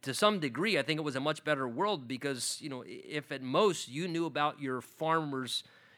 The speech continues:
you know, friend, uh, uh, one or two properties down, their barn burnt down, and so, "Hey, let's all go over and help the neighbor." And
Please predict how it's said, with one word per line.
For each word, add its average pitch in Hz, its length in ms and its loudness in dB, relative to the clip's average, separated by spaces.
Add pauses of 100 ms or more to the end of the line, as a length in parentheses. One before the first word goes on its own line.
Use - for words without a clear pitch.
you 139 100 -4
know, 123 140 -2
friend, 160 580 6
uh, - 40 -6
uh, 139 320 -2
one 156 280 4
or 156 80 6
two 170 240 0
properties 156 560 2
down, 151 400 6
their 131 160 4
barn 160 420 6
burnt 131 300 4
down, 139 300 4
and 135 120 -2
so, 143 140 2
"Hey, 170 120 4
let's 151 180 0
all 160 120 4
go 156 120 0
over 147 120 2
and 135 60 4
help 160 180 4
the 139 80 -2
neighbor." 156 280 4
And 123 100 -2